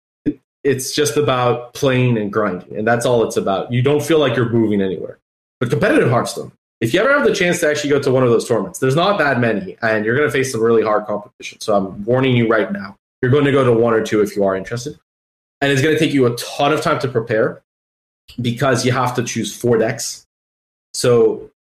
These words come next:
yeah, you have to be, like, on the nose, and you have to think about your whole lineup strategy and how it's gonna work. Um, I was very lucky in Montreal, like, in my games, uh, my decks as well. Like, I brought, uh, a deck that, uh,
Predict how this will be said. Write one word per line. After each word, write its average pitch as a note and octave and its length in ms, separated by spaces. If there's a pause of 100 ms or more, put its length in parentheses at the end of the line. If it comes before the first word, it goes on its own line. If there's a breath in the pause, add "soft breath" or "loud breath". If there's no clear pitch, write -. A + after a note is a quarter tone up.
(140)
yeah, A#2 280
you D3+ 140
have F#3+ 300
to D3+ 140
be, B2 520
like, G#2+ 500 (220)
on C3+ 280
the A#2+ 80
nose, G#2+ 340
and G#2+ 100
you A2+ 80
have C3 160
to C3+ 80
think B2+ 200
about A#2+ 200
your A2+ 100
whole C3 260
lineup A#2+ 300
strategy A2 460
and G2+ 100
how A2 260
it's G#2 120
gonna G#2 180
work. G#2 360 (640)
Um, G#2 560 (120)
I C3 80
was C#3+ 200
very C3 460
lucky A#2 320
in D3 60
Montreal, D3+ 680
like, G#2+ 200
in A2 100
my G#2+ 140
games, C3+ 720
uh, G#2+ 220
my G2+ 120
decks A#2+ 260
as A2 140
well. B2 220
Like, G#2+ 200
I A2 60
brought, A2 440
uh, G#2 360
a A2 80
deck A2+ 360
that, A2 320 (680)
uh, G2+ 500